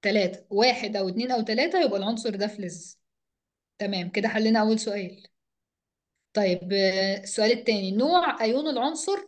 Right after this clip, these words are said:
وعدد إلكترونات مستوى الطاقة الخارجي. الأيون هنا كام؟ الأيون هنا موجب ولا سالب قصدي؟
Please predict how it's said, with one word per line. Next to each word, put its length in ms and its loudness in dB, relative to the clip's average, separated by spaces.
وعدد 400 2
إلكترونات 580 -8
مستوى 260 -4
الطاقة 420 -2
الخارجي. 520 -6
الأيون 480 4
هنا 140 2
كام؟ 560 0
الأيون 520 2
هنا 140 0
موجب 300 0
ولا 180 0
سالب 340 -2
قصدي؟ 540 -4